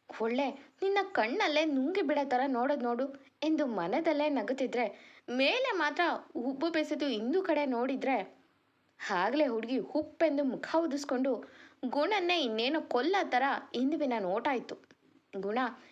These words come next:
ಇಂದುನೇ ಕಣ್ಣು ಸಣ್ಣ ಮಾಡಿ ನೋಡುತ್ತಾ, ಏನು, ನಿನ್ ಗಂಡನ್ನ ಬೈತಾ ಇದ್ದೀನಿ ಅಂತ ನೋಡ್ತಿದ್ಯಾ? ನಿಮ್ದೊಳ್ಳೆ ಕತೆ ಆಯ್ತು ಗಂಡ ಹೆಂಡ್ತಿದು. ಅವನು ನಿನ್ನ ನುಂಗ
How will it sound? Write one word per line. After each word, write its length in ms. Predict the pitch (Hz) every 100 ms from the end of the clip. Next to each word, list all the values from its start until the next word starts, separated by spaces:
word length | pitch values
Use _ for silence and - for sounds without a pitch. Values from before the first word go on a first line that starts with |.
| - 277
ಇಂದುನೇ 680 | 285 339 381 339 339 294 - - -
ಕಣ್ಣು 300 | 285 392 415
ಸಣ್ಣ 300 | 370 285 240
ಮಾಡಿ 360 | 220 226 247 208 - - -
ನೋಡುತ್ತಾ, 720 | 254 320 339 - 285 220 - -
ಏನು, 640 | 214 262 302 277 269 - _ _ _ -
ನಿನ್ 260 | 285 392 285
ಗಂಡನ್ನ 380 | 208 214 277 302 285 254 - - - - -
ಬೈತಾ 360 | 175 175 - 359
ಇದ್ದೀನಿ 240 | 359 349
ಅಂತ 180 | 330 349
ನೋಡ್ತಿದ್ಯಾ? 840 | 339 320 320 330 185 214 285 - - _ _ _ _ _ _ -
ನಿಮ್ದೊಳ್ಳೆ 640 | 370 440 330 262 427 587
ಕತೆ 240 | - 285 294
ಆಯ್ತು 260 | 226 202 - - _ _ _ _ -
ಗಂಡ 280 | 277 269 311
ಹೆಂಡ್ತಿದು. 600 | 320 277 262 214 170 - _ _ _ _ -
ಅವನು 560 | 226 269 339 254 - -
ನಿನ್ನ 160 | 370 440 370
ನುಂಗ 220 | 294 339